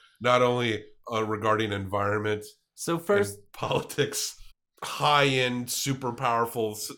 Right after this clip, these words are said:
Speaker 1: sex slavery.
Speaker 2: So angry, I'm trying not to shake the table and feed back the microphones. Dude, so she goes from, oh God, she goes from blaming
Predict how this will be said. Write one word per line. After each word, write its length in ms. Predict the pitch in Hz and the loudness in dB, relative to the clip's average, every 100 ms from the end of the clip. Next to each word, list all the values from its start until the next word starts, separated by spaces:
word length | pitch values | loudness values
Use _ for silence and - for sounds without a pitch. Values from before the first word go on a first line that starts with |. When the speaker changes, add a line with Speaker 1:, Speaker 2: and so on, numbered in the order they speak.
| - - | -16 -8
Speaker 1:
sex 300 | 143 131 - | -4 -4 -2
slavery. 680 | 120 113 107 104 101 98 _ | 0 2 2 0 -2 -6 _
Speaker 2:
So 280 | - 135 123 | -2 2 4
angry, 280 | 113 110 98 | 4 4 2
I'm 120 | 98 | 2
trying 260 | 113 107 | 0 2
not 180 | 104 98 | 2 0
to 60 | 98 | 0
shake 320 | - 101 - | -2 -2 -4
the 60 | - | -4
table 360 | 117 110 107 98 | 0 0 2 -2
and 80 | 98 | -2
feed 160 | 110 95 | -6 -2
back 200 | 104 104 | -2 -2
the 80 | 101 | -2
microphones. 600 | 113 117 - 117 104 - _ _ - | -2 -2 -4 -4 -6 -16 _ _ -10
Dude, 400 | 131 214 208 - - _ _ _ _ _ _ - | -4 -2 -2 -6 -16 _ _ _ _ _ _ -10
so 300 | - 214 185 | 0 0 0
she 240 | - 202 | -4 -4
goes 460 | 170 190 196 196 - | -2 0 0 -2 -4
from, 480 | 165 143 131 123 - _ _ _ _ _ _ _ | -2 0 -2 -6 -12 _ _ _ _ _ _ _
oh 320 | 143 147 127 113 | 0 4 4 4
God, 340 | 113 101 90 - _ - | 6 4 4 -8 _ -16
she 240 | - 170 | -8 -2
goes 360 | 156 147 139 135 | 2 4 2 -2
from 440 | 139 123 117 117 _ _ _ _ _ _ | -2 0 -2 -4 _ _ _ _ _ _
blaming 800 | 127 147 147 156 156 143 127 | -6 -2 0 0 0 -2 -2